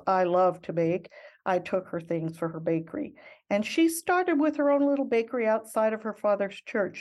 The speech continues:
She made cakes, and she sold them after church for a few rupees, and that was her missions project to the lepers.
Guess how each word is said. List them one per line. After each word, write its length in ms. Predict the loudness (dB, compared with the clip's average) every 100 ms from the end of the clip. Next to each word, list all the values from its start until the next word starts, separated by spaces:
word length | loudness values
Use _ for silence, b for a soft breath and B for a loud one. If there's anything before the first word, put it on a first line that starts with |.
| -12
She 100 | -8
made 460 | -2 2 0 -2 -6
cakes, 520 | -2 -2 -2 -12 -16 B B B
and 120 | -4 -4
she 160 | -6
sold 380 | -4 2 2 2
them 160 | 0 0
after 340 | -2 -2 -8
church 420 | -4 -4 -4 -4
for 220 | -2 0
a 80 | 0
few 220 | -4 -8
rupees, 520 | -2 -2 -2 -6 -4 -4
and 180 | -2 0
that 160 | -2
was 160 | -4 -10 0
her 140 | 2
missions 460 | 2 0 -4 -8 -10
project 640 | -2 0 0 -2 -4 -10 b b b b
to 120 | -6 2
the 100 | 4
lepers. 520 | 4 4 0 -2